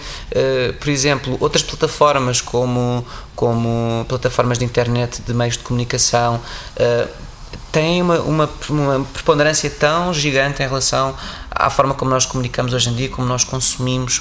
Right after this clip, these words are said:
hoje em dia, ahm, e como é que elas aprofundam essa ideia de quase de alienação da, do indivíduo, de uma forma a, a, a dizer, "Não, tu estás a, a, a alimentar a tua subjetividade, a tua individualidade",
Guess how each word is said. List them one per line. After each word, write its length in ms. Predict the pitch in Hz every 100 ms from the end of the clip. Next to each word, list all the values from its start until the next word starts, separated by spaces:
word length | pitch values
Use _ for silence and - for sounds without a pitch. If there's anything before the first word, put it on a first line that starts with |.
| 123
hoje 160 | 120
em 100 | 123
dia, 320 | 117 120 120 120 - - -
ahm, 500 | - 117 113 113 117 - - - -
e 80 |
como 220 | - 131 131
é 40 |
que 80 | 135
elas 180 | 135 131
aprofundam 380 | - - 143 139
essa 180 | 135
ideia 260 | 131 131 135
de 300 | 127 131 131 -
quase 340 | 131 120 117
de 400 | 117 123 117 113 - - - - -
alienação 1000 | 135 135 131 123 127 - 120 120 120 120 - -
da, 480 | 120 123 120 117 - -
do 180 | 120 123
indivíduo, 560 | 117 117 123 113 107
de 100 | 101
uma 120 | 117
forma 360 | 120 - 117 113
a, 720 | 113 - 120 - 110 107 -
a, 20 |
a 40 | 110
dizer, 360 | 113 113 113
"Não, 460 | 120 117 117 113 113
tu 140 | 113
estás 480 | - 117 117 113 107
a, 260 | 113 110 107 - - -
a, 760 | 107 110 107 107 107 - - -
a 40 |
alimentar 640 | 113 113 117 113 123 123 120
a 20 |
tua 140 | 117 117
subjetividade, 1080 | - 120 120 131 147 139 127 123 123 117
a 20 |
tua 180 | - 120
individualidade", 760 | 113 113 113 120 123 131 139